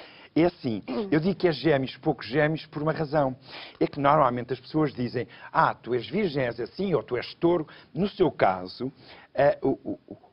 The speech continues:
o gêmeos está muito pouco presente. E eu vou-te explicar porquê. Porque, primeiro, porque tem uma, uma, uma, uma, uma junção de planetas, um, uma, aquilo que nós chamamos uma conjunção, um grupo de planetas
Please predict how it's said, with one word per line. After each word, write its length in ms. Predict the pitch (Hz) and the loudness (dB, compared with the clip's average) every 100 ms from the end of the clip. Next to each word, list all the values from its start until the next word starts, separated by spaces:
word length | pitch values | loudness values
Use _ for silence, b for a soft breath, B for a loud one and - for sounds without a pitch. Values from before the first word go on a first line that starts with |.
| - | -10
o 60 | 151 | -8
gêmeos 440 | 123 185 196 196 - | 0 2 2 -2 -6
está 320 | - - 196 | -10 -4 0
muito 260 | 208 208 | 0 -2
pouco 220 | - 185 - | -2 -2 -2
presente. 460 | 160 143 156 135 | -4 -2 -2 -2
E 20 | 160 | -2
eu 40 | |
vou-te 160 | 185 - | -2 -2
explicar 360 | - 160 165 | -4 0 0
porquê. 460 | 156 165 - 151 139 B B B B | 0 -6 -2 -2 -2 B B B B
Porque, 520 | 185 170 - 147 127 - B B B B - | 0 0 2 2 2 0 B B B B -4
primeiro, 460 | 202 208 240 254 | 0 2 4 2
porque 180 | 254 - | -2 -4
tem 140 | - 196 | 4 4
uma, 160 | 180 - - | 4 -4 -8
uma, 260 | 165 147 - - | 0 0 0 -4
uma, 220 | 131 - | -4 -4
uma, 240 | 127 120 - - | -6 -6 -8 -10
uma 260 | 120 123 | -8 -6
junção 480 | 113 139 180 - 226 | -4 0 0 0 -4
de 80 | - | -4
planetas, 600 | 160 151 120 131 156 110 | -2 0 0 0 -2 -6
um, 140 | 120 107 B B | -8 -10 B B
uma, 160 | 104 113 110 - | -4 -4 -4 -12
aquilo 220 | - - 117 | -14 -10 -8
que 100 | 117 | -10
nós 100 | 110 | -12
chamamos 320 | 110 104 107 | -10 -10 -10
uma 140 | 110 104 | -10 -10
conjunção, 840 | - 147 120 90 98 - 147 170 | -10 -10 -8 -10 -14 -10 -10 -8
um 140 | 107 113 | -8 -4
grupo 440 | 104 190 202 - | 0 0 -2 -8
de 80 | - | -14
planetas 600 | - 117 110 165 175 156 | -2 2 2 0 -2 -6